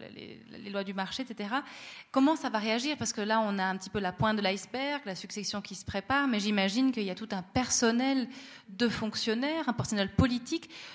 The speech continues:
Comment vous, si vous avez pu les rencontrer, à part ces deux personnes que vous mentionnez, comment vous,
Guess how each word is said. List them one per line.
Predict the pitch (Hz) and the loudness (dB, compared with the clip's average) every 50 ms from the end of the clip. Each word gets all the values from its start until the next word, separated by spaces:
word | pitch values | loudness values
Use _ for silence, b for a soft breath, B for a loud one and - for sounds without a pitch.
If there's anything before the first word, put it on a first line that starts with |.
| B B B _ | B B B _
Comment | - 311 294 294 320 349 381 | 2 4 4 6 4 2 2
vous, | 381 320 262 233 214 214 214 - | 0 -4 -6 -8 -8 -10 -10 -10
si | - - - | -10 -8 -8
vous | 226 220 | -2 -2
avez | 233 233 | -2 -2
pu | 233 247 233 | 0 -2 -2
les | 233 | -2
rencontrer, | 214 220 226 220 - 233 233 233 - 285 | 0 0 -2 -2 -2 -6 -6 -6 -6 -6
à | 269 254 | -6 -6
part | 262 214 190 | -6 -10 -12
ces | - 214 | -10 -8
deux | 208 220 | -8 -4
personnes | 220 220 208 - 226 226 | -4 -4 -4 -4 -4 -4
que | 233 | -4
vous | 220 202 208 | -2 -2 0
mentionnez, | 208 202 202 202 - - 226 233 247 277 277 | 0 0 0 0 0 0 0 2 2 0 0
comment | 277 285 285 320 370 | 0 0 0 0 0
vous, | 349 269 233 208 208 | -2 -4 -8 -8 -8